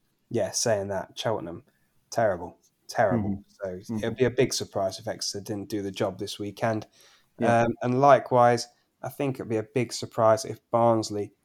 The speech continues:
Speaker 1: didn't win at home to Burton Albion. Barnsley even shorter than Exeter. They're one point five five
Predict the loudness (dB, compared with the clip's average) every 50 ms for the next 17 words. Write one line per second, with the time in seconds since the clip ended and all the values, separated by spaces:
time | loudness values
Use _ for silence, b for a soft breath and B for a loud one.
0 | _ _ _ _ -2 0 0 0 0 0 0 0 0 -2 -2 -4 -4 -4 -6 -6
1 | -2 -2 -2 -2 -2 -6 -8 -8 -10 -12 -12 -12 _ 0 2 2 2 0 -2 0
2 | 2 2 2 2 0 -2 -2 -4 -6 _ _ _ _ _ 2 4 4 4 4 2
3 | 0 0 0 0 -2 -2 -2 0 0 0 0 -2 -4 -4 -4 -6 _ _ -4 -2
4 | -2 -2 -2 -4 -6 -6 -4 -6 -6 -8 -8 _ _ _ -4 -2 -2 0 0 -2
5 | -2 0 0 -2 -2 -2 -4 -4 0 0 0 0 -2 -4 0 2 4 4 2 2
6 | -4